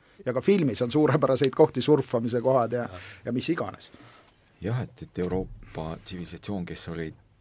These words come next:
Speaker 2: noh, kes ei olnud väga palju parem või tugevam araablastest ühel momendil, Büzantsist, Hiinast, teistest, kes seal olid lihtsalt, äh, kuskil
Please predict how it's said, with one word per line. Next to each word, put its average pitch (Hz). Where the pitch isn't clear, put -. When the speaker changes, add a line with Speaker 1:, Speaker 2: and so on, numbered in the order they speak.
Speaker 2:
noh, 73
kes -
ei 78
olnud 85
väga 73
palju 69
parem 80
või 67
tugevam 69
araablastest -
ühel 64
momendil, -
Büzantsist, -
Hiinast, -
teistest, -
kes -
seal 65
olid 71
lihtsalt, -
äh, 71
kuskil -